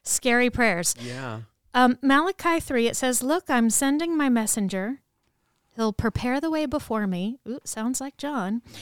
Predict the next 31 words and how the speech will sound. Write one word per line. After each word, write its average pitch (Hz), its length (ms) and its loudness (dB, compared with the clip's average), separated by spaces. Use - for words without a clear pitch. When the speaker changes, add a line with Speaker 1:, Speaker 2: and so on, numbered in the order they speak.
Speaker 1:
Um, 240 240 4
and 240 100 2
then 254 100 2
he 262 60 0
says, 240 360 -4
"Then 277 280 -2
the 370 140 0
Lord 226 340 0
you 220 120 -2
are 220 80 -2
seeking 208 600 -2
will 196 140 -6
come 262 340 -2
to 320 140 -4
his 330 180 0
temple. 190 520 -6
The 196 80 -6
messenger 269 580 -2
of 262 120 -8
the, 277 120 -8
the 226 380 -4
covenant, 214 500 -4
whom 233 200 4
you 220 160 4
so 208 400 -2
eagerly 285 560 -2
look 247 240 -4
for, 190 400 -6
is 185 220 -6
surely 285 440 -4
coming. 196 640 -6